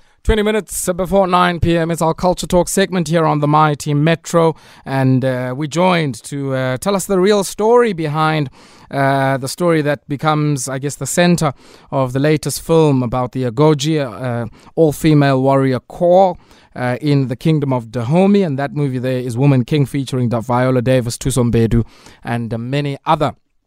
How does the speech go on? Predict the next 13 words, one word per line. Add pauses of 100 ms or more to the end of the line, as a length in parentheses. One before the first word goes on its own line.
(320)
notable
thespians
as
well. (320)
And
I'm
joined
on
the
line
by
Dominic
Somda,